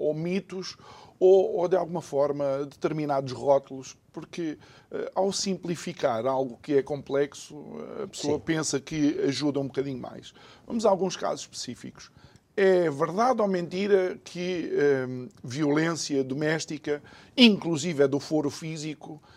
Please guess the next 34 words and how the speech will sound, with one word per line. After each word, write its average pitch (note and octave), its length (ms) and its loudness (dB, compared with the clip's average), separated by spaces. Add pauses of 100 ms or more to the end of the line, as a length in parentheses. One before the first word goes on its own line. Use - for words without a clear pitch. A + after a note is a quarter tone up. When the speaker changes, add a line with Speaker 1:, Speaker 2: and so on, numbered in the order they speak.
(220)
Speaker 1:
eh, C#3+ 220 4
dá-se D3+ 480 2
maioritariamente D3 880 -2
em C3+ 60 -2
contexto C3+ 500 -4
de A#2+ 80 -12
pobreza? A2 540 -8 (640)
Speaker 2:
Não. G#2 380 -4 (840)
Não, A3 400 -6
este - 180 -10
caso A#2 220 -4
que - 100 -14
eu G#2+ 40 -4
trago G#2 300 -6
aqui G#2+ 420 -6 (500)
é A#2 120 -2
um A#2+ 140 2
caso A2 440 -4
de A2+ 160 -6
pessoas A2+ 400 -4
diferenciadas. G#2 1040 -6 (560)
Estamos A2+ 220 -4
a A2+ 40 -4
falar A#2 200 0
de A2 60 -4
uma A#2 100 -2
empresária, G#2+ 720 -4 (380)
eh, G#2+ 380 -4 (340)
uma A2+ 180 -4
pessoa A#2 220 -4
extremamente A2+ 480 -2
qualificada G#2+ 840 -4
e D#3 200 -4
existiu. F#3 480 -6